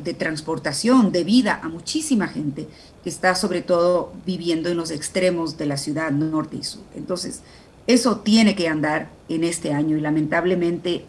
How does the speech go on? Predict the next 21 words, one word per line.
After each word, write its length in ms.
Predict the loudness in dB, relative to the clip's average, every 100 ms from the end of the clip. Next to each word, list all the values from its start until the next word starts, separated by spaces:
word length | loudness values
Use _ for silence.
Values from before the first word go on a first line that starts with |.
| -14
eh, 140 | -14 -14 -20 -20 -12
sí, 380 | -12 -6 -2 -2 -4
ah, 140 | -8 -6 -10 -16 -20 -20 -20 -20 -20 -20 -20 -20 -8
creo 240 | -2 2
yo 200 | 4 2
que 100 | 2
han 60 | 0
habido 280 | 2 0 2
decisiones 880 | 2 2 -2 -6 -2 4 6 6 2 -10 -20 2
que 100 | 4
no 200 | 6 4
se 140 | 4
han 140 | 2 2
tomado, 540 | 2 4 4 4 2 -2
eh, 120 | -10 -6
para 200 | -4 -2
poder 220 | 2 2
tener 280 | 2 0 0
todo 160 | 0
el 100 | 0 -2 -12
sistema 680 | -12 -10 -4 -2 -2 -4